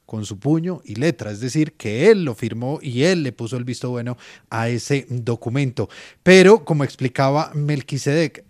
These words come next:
¿sabe cuántos, eh, ministros tendrían que pasar hasta llegar al ministro de Salud? Cinco ministros. Mire, lo que dice el artículo ciento noventa y seis, Gabriel,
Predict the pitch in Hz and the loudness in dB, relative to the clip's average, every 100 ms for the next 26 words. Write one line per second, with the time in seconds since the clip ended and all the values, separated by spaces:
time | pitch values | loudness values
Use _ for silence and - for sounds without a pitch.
0 | - - - 175 160 175 185 - - - | -12 -8 -2 0 2 0 -2 -4 -12 -4
1 | 175 175 147 175 175 165 160 139 127 123 | -2 -2 -4 -4 -4 -2 -2 0 -4 -6
2 | 135 143 139 160 - - 165 - 147 131 | -4 -2 -2 -2 -4 -2 -4 -2 -4 -2
3 | 135 156 147 123 127 151 165 139 113 131 | -2 -2 -4 -4 -4 -4 -4 -4 -4 -4
4 | 156 113 147 139 123 208 - _ _ _ | -6 -6 -4 -4 -4 -6 -8 _ _ _
5 | - - 233 220 233 214 143 165 - 98 | -12 -2 -2 0 -2 -2 0 0 -2 -8
6 | 98 123 110 110 - 123 208 185 143 135 | -6 -4 -4 -6 -4 -2 0 0 -4 -4
7 | 170 139 127 156 165 151 160 151 139 143 | -4 -4 -6 -6 -6 -6 -6 -4 -4 -2
8 | 147 135 | -2 -4